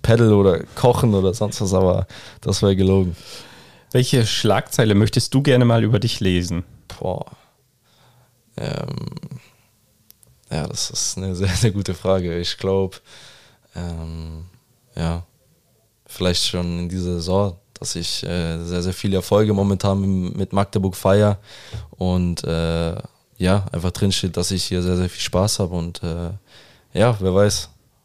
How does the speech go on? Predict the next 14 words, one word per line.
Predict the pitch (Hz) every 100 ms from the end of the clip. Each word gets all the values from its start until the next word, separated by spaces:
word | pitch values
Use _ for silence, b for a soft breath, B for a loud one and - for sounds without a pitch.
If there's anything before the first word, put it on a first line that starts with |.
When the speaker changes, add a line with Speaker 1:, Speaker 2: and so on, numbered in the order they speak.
| _ _
Speaker 1:
vielleicht | - 92 92
auch | 92
länger | 98 101
hier | 92 92
bin. | 87 82 _ _ B B B B B B B -
Speaker 2:
Dein | 117 117
Lieblingsstadion | 110 131 - 143 - 107 110 113
natürlich | 113 113 101
nach | 98 110
der | - 92 85 -
Fnet | - 101 92
Arena? | 90 85 85 92 B B B B _
Speaker 1:
Ähm, | - 73 65 50 50 50 50 - - - - - 110 b b b b _ - - - - _ -
boah, | -